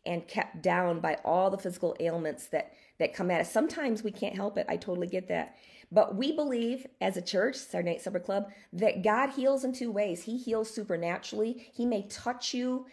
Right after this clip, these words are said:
and one time you'd be completely healed in that area of your life. Or he may say, "I'm gonna heal you through doctors." Because guess what? God created medicine. God created those people that can practice medicine,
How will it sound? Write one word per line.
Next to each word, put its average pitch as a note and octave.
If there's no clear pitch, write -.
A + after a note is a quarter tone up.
and F3+
one G3+
time A3
you'd F3+
be F3+
completely A3+
healed G3+
in E3
that E3
area E3
of D#3+
your D#3+
life. D#3
Or B3
he C4
may A#3
say, G3+
"I'm G#3+
gonna A3+
heal G#3
you G#3
through G#3+
doctors." A3+
Because -
guess F4+
what? E4+
God A3
created G#3+
medicine. G3
God G#3+
created A#3+
those G#3+
people B3+
that -
can F3+
practice F#3
medicine, A3+